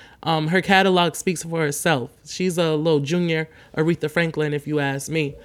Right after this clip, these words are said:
Um, now, recently I came to the realization that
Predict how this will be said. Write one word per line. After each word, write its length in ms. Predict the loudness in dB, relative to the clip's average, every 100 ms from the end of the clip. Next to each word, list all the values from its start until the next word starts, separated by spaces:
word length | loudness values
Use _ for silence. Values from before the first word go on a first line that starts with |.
| -20 -20 -20 0
Um, 480 | 4 4 2 -4 -10 -20 _
now, 500 | 4 6 8 6 4 -4 -20 _ _ -20 _ _ _ _ _ _ _ _ _ _ -20 _ _
recently 640 | 6 8 8 6 6 4
I 100 | 4
came 240 | 2 2 2
to 100 | 0
the 80 | 0
realization 680 | 2 4 4 2 0 0 -2
that 320 | -2 -4 -4